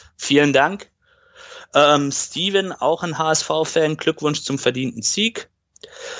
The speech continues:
Und dann haben wir noch von Facebook den Martin Zitte, "Geiles Spiel heute." Ja.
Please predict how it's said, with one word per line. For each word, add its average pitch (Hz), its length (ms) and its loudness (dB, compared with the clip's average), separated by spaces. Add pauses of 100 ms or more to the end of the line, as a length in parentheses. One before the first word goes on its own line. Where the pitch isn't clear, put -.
(260)
Und 143 200 4
dann 139 160 4
haben 143 100 4
wir 143 60 4
noch 139 140 2
von 135 180 -2
Facebook 147 480 0
den 120 160 0
Martin 127 400 0
Zitte, 147 320 -2
"Geiles 120 400 2
Spiel 156 340 -4
heute." 151 480 0 (380)
Ja. 110 280 -8